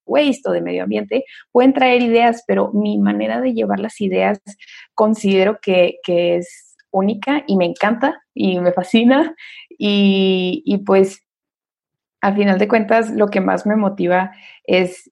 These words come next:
ir viendo que las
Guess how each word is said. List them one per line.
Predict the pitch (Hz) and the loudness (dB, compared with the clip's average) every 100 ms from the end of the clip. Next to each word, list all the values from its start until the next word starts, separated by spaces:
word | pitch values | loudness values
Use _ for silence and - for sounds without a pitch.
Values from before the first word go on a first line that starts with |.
| _ | _
ir | 208 202 | 2 4
viendo | 196 190 190 185 180 180 180 - _ _ _ _ _ - _ _ | 2 2 2 2 4 4 0 -14 _ _ _ _ _ -20 _ _
que | - 185 180 175 185 - | 0 2 2 2 0 0
las | 185 180 - | -2 -2 -6